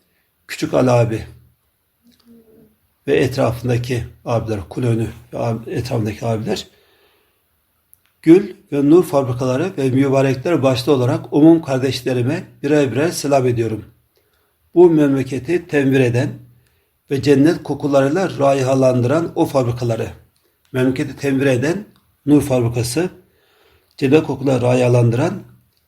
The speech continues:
gül fabrikası olan o fabrikaları Cenab-ı Hak muvaffak ve daim eylesin. Amin.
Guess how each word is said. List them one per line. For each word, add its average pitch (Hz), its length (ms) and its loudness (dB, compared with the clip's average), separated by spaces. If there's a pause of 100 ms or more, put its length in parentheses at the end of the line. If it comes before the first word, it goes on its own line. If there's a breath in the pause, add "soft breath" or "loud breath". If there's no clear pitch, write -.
(600)
gül 147 180 4
fabrikası 127 680 -6 (640)
olan 123 280 -2
o 156 100 2
fabrikaları 127 800 -2
Cenab-ı 135 320 2
Hak 170 200 -6
muvaffak 135 540 0
ve 135 140 -2
daim 127 300 2
eylesin. 120 500 -2
Amin. 131 500 -2